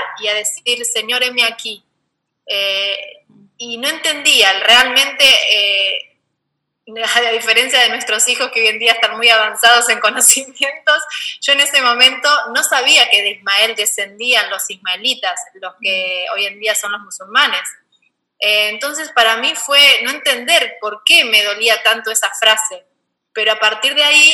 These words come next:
el Señor empezó a poner una carga muy fuerte por ellos, empecé a investigar, a leer, enseguida le pregunté a mi tía, después a mis padres, y a partir de ahí fue un correr de, eh, una carga del Señor que empezó a poner en mi corazón, eh, y un amor muy grande por ellos,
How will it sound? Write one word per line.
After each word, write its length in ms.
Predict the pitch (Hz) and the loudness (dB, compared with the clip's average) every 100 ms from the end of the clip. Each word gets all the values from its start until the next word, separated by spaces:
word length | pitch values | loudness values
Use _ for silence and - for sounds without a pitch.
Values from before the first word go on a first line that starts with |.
| 247 | 0
el 80 | 220 | -4
Señor 280 | 220 240 | -2 -2
empezó 280 | 240 226 240 | -4 -6 -4
a 60 | 240 | -4
poner 260 | 220 233 | -4 -4
una 220 | 240 214 202 | -2 -2 0
carga 260 | 220 226 | 0 0
muy 260 | 220 247 285 | -2 -10 -8
fuerte 340 | - 269 262 | -6 -4 -4
por 140 | 247 233 | -2 0
ellos, 260 | 240 233 220 | 0 -4 -10
empecé 340 | - 180 240 | -10 -6 -4
a 20 | |
investigar, 640 | 240 254 - 226 214 214 | -2 -4 -4 -2 2 2
a 80 | 196 | 2
leer, 360 | 185 185 208 208 | 0 0 0 -2
enseguida 360 | 185 190 208 | -4 -2 -2
le 80 | 214 | -2
pregunté 420 | - 190 190 - | -6 -14 -10 -8
a 40 | 208 | -8
mi 180 | 202 - | -8 -4
tía, 280 | 254 226 | 0 0
después 280 | 185 185 196 | 0 -6 -10
a 40 | 196 | -10
mis 100 | - | -4
padres, 440 | 226 220 208 196 190 - - - - | 0 2 0 -2 -6 -12 -20 -12 -6
y 60 | |
a 80 | 208 | -2
partir 320 | 208 214 254 | -2 -2 -2
de 80 | 262 | 2
ahí 200 | 254 269 - | 2 0 -4
fue 120 | 233 | -8
un 140 | 233 | -6
correr 540 | 233 202 214 226 240 - - | -4 -4 0 0 0 -6 -6
de, 280 | 196 190 185 | -2 -2 -2
eh, 60 | - - - - _ _ - | -6 -12 -20 -20 _ _ -20
una 340 | 226 226 220 | -8 -4 -2
carga 260 | 247 269 262 | 0 2 0
del 100 | 240 | -2
Señor 300 | 233 226 240 - - | -4 -2 -2 -4 -10
que 80 | |
empezó 260 | - 226 220 | -14 -6 -6
a 60 | 214 | -4
poner 180 | 214 214 | -4 -4
en 80 | 202 | -6
mi 80 | |
corazón, 580 | - 190 185 185 220 269 - _ _ _ | -6 -4 -4 -2 -4 -4 -12 _ _ _
eh, 260 | - 190 190 | -6 -6 -6
y 100 | 202 | -4
un 100 | 226 | 0
amor 400 | 214 226 226 196 | 0 0 -2 -2
muy 140 | 202 | -2
grande 320 | 208 214 226 | 0 0 -2
por 220 | 220 196 202 | -4 -2 0
ellos, 340 | 220 - | 0 0